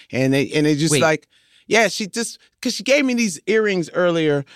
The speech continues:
Speaker 1: which were cute. They was, uh, you know, had Brittany Gardner on it or whatever, you know,
Speaker 2: Uh-huh.
Speaker 1: which, you know, and fine.
Speaker 2: Minor.
Speaker 1: Okay. But then halftime, she drunk and shit,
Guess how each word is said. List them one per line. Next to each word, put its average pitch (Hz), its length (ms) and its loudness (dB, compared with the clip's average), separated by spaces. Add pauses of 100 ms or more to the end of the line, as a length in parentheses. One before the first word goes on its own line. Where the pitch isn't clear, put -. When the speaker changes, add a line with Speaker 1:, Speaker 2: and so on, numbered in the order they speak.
(140)
Speaker 1:
which - 200 0
were 190 80 -2
cute. 214 380 0
They 165 140 2
was, 151 280 -4
uh, 143 60 0
you 143 180 0
know, 147 160 2
had 143 320 0 (140)
Brittany 139 380 -4
Gardner 143 460 0
on 135 220 -6
it 123 80 -8
or 127 100 -4
whatever, 127 540 -4
you 147 140 -2
know, 127 320 0
Speaker 2:
Uh-huh. 143 120 0
Speaker 1:
which, 123 220 -4 (140)
you 117 260 0
know, 135 220 2 (260)
and 156 160 -2
fine. 170 380 2
Speaker 2:
Minor. 101 140 -12 (200)
Speaker 1:
Okay. 160 400 0 (220)
But 170 120 -4
then 202 200 0
halftime, 208 500 0
she 220 220 -2
drunk 185 340 0
and 156 100 -2
shit, 143 340 -2